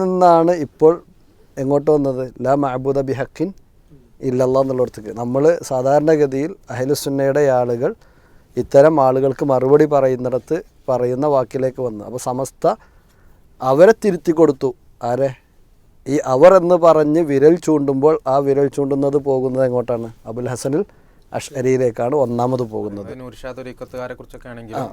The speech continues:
Speaker 2: അവസാനം എത്തിപ്പെടുന്നത്
Speaker 1: സ-, യഥാർത്ഥത്തിൽ ഈ നൂർഷാ ത്വരീഖത്തുകാരും അതുപോലെ തന്നെ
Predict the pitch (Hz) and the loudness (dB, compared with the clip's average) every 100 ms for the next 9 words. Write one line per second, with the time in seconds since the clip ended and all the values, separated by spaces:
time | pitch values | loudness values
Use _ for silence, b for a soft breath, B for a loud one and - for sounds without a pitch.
0 | - 113 104 113 117 - 123 123 123 123 | -14 -20 -20 -18 -18 -16 -14 -14 -12 -14
1 | 151 - - - - 104 113 113 139 151 | -16 -20 -20 -20 -16 -14 -8 -4 0 2
2 | 160 160 160 147 139 135 143 143 139 139 | 4 4 4 2 0 0 0 2 0 -2
3 | 135 147 139 139 143 135 135 131 131 123 | -2 0 2 2 2 -2 -2 0 -2 -2
4 | 131 131 | -4 -4